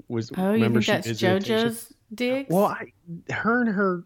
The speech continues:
Speaker 1: uh, fake Aaron Rodgers have that show, or they did, where they fix stuff
Speaker 2: Mm,
Speaker 1: up.
Speaker 2: you think they renovated somebody's Airstream in the parking
Speaker 1: I s-,
Speaker 2: lot?
Speaker 1: no, I saw one where they did an Airstream
Speaker 2: <laughs> Okay.
Speaker 1: for these. There was these two, like, gay guys that had one sitting in the back of their lot here in Austin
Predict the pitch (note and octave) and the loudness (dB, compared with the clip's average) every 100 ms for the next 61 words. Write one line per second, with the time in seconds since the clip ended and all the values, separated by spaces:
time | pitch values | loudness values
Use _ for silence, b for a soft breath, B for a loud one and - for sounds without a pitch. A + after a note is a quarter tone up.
0 | - C#3+ - F3+ F3+ E3+ E3 A3 D#3 - | -8 -6 -2 -2 0 0 0 -2 -4 -2
1 | D3 C#3+ C#3 C3 B2+ - - G3+ D#3+ C3 | -2 -2 -2 -4 -4 -8 -4 -2 0 -2
2 | B2+ B2 A2+ C3+ F3+ C3 A2+ A#2 A2 A#2 | -2 -4 -4 -2 -2 -2 -4 -4 -2 -2
3 | A2+ A2 - F3 F3 F3+ F3+ F3 E3+ E3 | -2 -4 -6 0 0 0 0 0 0 -2
4 | D#3 B2+ E3 F3+ F3+ E3 E3+ D#3+ D#3 D#3+ | -2 -2 -2 -2 -4 -2 -2 -2 -4 -4
5 | D#3+ D#3+ E3 - D#3+ D#3+ F3+ F#3+ - A#3 | -4 -6 -8 -8 -4 -2 -2 -4 -4 -6
6 | A#3 F#3 E3+ D#3+ - G#3 A#3+ G3+ D#3 D3 | -4 -4 -2 -4 -4 -2 0 2 0 -2
7 | - - G3+ D3+ E3+ C#3+ D#3 - E3 G3+ | -6 -12 -10 -6 -4 -4 -6 -6 -2 -2
8 | G#3+ C3+ B2+ B2 A#2+ A#2+ A#2 E3 G#3 B2+ | -2 -2 -4 -4 -4 -6 -4 -2 -2 -4
9 | F#2 F2+ - F#2+ F2 - - G#3 G3+ B2+ | -6 -12 -12 -14 -10 -10 -2 0 0 -2
10 | A#2+ A#2+ - C3+ B2+ A2 B2 - - - | -4 -2 -2 -2 -2 -4 -8 -8 -8 -2
11 | F#3 F3+ E3 A2+ B2+ D3+ D3 C#3 C#3 A#2+ | 0 2 0 0 0 0 0 0 0 -2
12 | G2+ A#2+ A#2+ B2 A#2 - C3 B2 A2+ G2+ | -6 -6 -4 -4 -4 -2 0 0 0 -2
13 | A2 A#2 A#2 A2 G#2+ B2 E3 B2 A#2+ G#2+ | -4 -4 -4 -4 -4 -2 -4 -6 -8 -6
14 | C3 G3+ - - G#2+ A2 | -6 -8 -8 -6 -6 -6